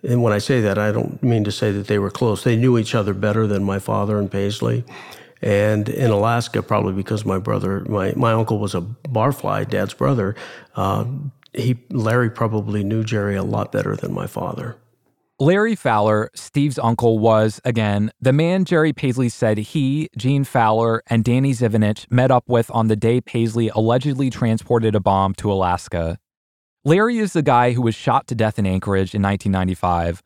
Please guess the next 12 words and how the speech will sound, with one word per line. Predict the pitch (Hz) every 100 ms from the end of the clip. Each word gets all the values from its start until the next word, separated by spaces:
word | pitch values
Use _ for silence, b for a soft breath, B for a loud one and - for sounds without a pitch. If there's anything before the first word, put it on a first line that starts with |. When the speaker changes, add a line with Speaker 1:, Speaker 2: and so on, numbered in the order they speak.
| -
Speaker 2:
only | 135 143 127
twenty-seven | - 151 185 - 147 139
days | 113 107 107 110 -
after | 110 -
Paisley | 101 117 113 123
did | 107 104
a |
follow-up | 95 104 101 104 98 -
interview | 98 90 95 90
with | 92
an | 92
investigator. | 90 90 87 92 85 82 82 82